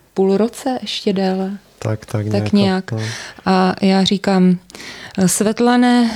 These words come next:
Speaker 1: nic jsem si nepřipravila, neměla jsem vůbec prostor, eh, se připravit.“ A tak jsme to zase odevzdali tomu proudění a zase to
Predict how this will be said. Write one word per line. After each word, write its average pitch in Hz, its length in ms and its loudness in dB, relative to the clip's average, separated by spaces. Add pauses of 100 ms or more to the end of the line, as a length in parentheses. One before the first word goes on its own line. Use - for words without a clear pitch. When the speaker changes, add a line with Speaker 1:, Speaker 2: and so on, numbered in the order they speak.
Speaker 1:
nic 240 220 4
jsem 254 240 -2
si 240 180 2
nepřipravila, 208 760 2
neměla 220 360 2
jsem 262 260 -2
vůbec 254 360 0
prostor, 220 540 0
eh, 208 420 0
se 214 180 -2
připravit.“ 202 680 0 (580)
A 180 360 2 (160)
tak 196 180 -4
jsme 208 180 2
to 196 120 -2
zase 202 300 0
odevzdali 202 560 0
tomu 208 240 4
proudění 208 760 4 (100)
a 185 380 0 (800)
zase 185 280 -2
to 190 160 -2